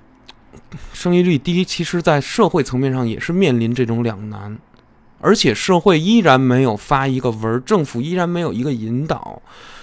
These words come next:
去拍这样的电视剧，去拍更多这样的综艺，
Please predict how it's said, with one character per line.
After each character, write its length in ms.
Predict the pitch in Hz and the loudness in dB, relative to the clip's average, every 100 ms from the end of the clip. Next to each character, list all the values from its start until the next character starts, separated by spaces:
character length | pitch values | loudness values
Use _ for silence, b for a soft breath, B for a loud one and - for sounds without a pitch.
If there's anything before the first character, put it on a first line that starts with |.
| B B - _ _ _ | B B -20 _ _ _
去 240 | - - 143 | -10 -2 -2
拍 480 | - - 175 170 | -2 0 2 2
这 200 | 165 180 | 0 0
样 180 | 156 143 | 2 2
的 80 | 131 | 0
电 260 | 131 165 147 | 0 0 0
视 240 | - 151 | -4 -8
剧， 460 | 139 180 143 104 - b b b | -6 -4 -4 -6 -10 b b b
去 220 | - 175 | -8 -6
拍 480 | 139 - - 175 175 | -6 -8 -2 -2 -2
更 260 | - 180 147 | -2 -2 0
多 220 | 165 170 | -2 -2
这 160 | 170 | -2
样 280 | 160 151 139 | -2 0 -2
的 200 | 127 123 | 0 -2
综 380 | 120 185 185 190 | -2 0 2 2
艺， 420 | 196 196 120 - | 2 0 -2 -6